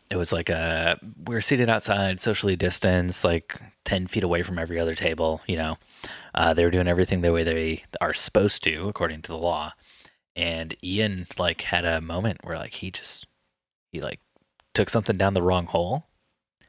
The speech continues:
and he, like, coughed to try to get it back up. And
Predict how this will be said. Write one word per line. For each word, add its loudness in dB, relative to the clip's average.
and -4
he, -2
like, -4
coughed 2
to -4
try 2
to 2
get 4
it 2
back 0
up. 0
And -2